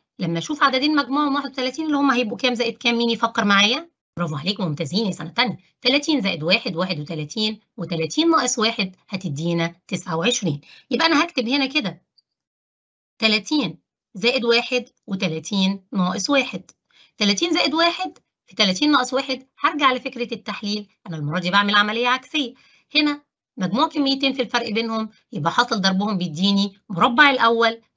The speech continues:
ناقص مربع التاني، يعني تلاتين أس اتنين زائد ناقص واحد. تلاتين أس اتنين ناقص واحد. تلاتين أس اتنين لما أعملها أضرب تلاتين في تلاتين، هننزل الأصفر وتلاتة في تلاتة بتسعة،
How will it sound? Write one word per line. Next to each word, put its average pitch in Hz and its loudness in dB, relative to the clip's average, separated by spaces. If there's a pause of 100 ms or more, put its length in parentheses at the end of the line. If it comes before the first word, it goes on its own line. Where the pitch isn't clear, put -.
ناقص 208 -4
مربع 175 -4
التاني، 165 -6 (220)
يعني 262 2
تلاتين 190 -4
أس - -12
اتنين 202 -2 (520)
زائد 175 -2 (360)
ناقص 202 0
واحد. 262 -4 (760)
تلاتين 180 -6
أس - -12
اتنين 233 -2
ناقص 254 2
واحد. 160 -10 (380)
تلاتين 214 0
أس 359 -4
اتنين 330 0
لما 190 2
أعملها 269 -2 (300)
أضرب 196 -2
تلاتين 185 -2
في 269 -6
تلاتين، 240 0
هننزل 226 0
الأصفر 202 -2
وتلاتة 196 -2
في 185 -10
تلاتة 185 -4
بتسعة، 277 0